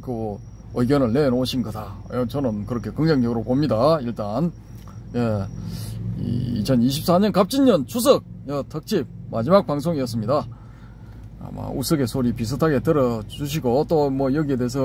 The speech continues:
의견이 있으신 분들은, 아, 좀 고견을 말씀해 주시기 바랍니다. 혹여 지나가는 스님 계시면은 <laughs> 어떻게 생각하시는지 남겨주시면 고맙겠습니다. 자, 여기, 여기.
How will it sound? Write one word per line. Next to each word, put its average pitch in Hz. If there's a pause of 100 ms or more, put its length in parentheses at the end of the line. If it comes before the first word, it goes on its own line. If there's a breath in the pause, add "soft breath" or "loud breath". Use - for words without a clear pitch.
(120)
의견이 143
있으신 139
분들은, 131 (520 loud breath)
아, 104
좀 98
고견을 123
말씀해 113
주시기 139
바랍니다. 117 (320 loud breath)
혹여 226
지나가는 190
스님 165 (360)
계시면은 123
<laughs> 180
어떻게 127
생각하시는지 131 (220 loud breath)
남겨주시면 139 (220 loud breath)
고맙겠습니다. 123 (320 loud breath)
자, 165 (420 loud breath)
여기, 151
여기. 139